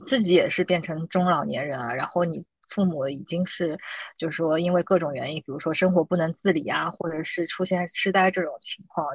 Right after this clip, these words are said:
你，你该怎么办？我觉得这个真的是挺考验人的。当然说养老院可能是我们这一代人，包括父母这一代人最终的一个归宿吧，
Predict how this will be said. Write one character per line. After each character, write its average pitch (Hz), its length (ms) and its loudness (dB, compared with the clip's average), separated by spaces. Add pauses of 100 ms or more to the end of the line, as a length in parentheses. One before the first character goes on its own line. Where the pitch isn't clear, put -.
你， 123 180 -18
你 - 120 -20
该 175 180 4
怎 - 160 -4
么 - 160 -18
办？ 151 180 0 (400)
我 175 140 4
觉 180 80 8
得 185 80 8
这 220 180 4
个 175 300 8
真 202 220 4
的 208 120 6
是 160 300 4 (240)
挺 175 260 4
考 180 240 4
验 156 220 2
人 120 180 -4
的。 143 140 0
当 196 180 4
然 190 200 6
说 185 360 6 (300)
养 180 180 6
老 202 160 8
院 175 200 4
可 - 160 -6
能 131 140 -6
是 - 180 0
我 147 180 4
们 107 220 -6
这 185 180 4
一 156 40 4
代 156 160 2
人， 131 200 -2
包 156 100 0
括 165 120 4
父 190 180 -2
母 185 140 2
这 170 100 -2
一 156 100 2
代 151 160 0
人 131 240 -6
最 185 160 4
终 185 220 0
的 190 140 4
一 143 80 -6
个 120 340 -4 (400)
归 180 200 4
宿 190 280 0
吧， - 320 -4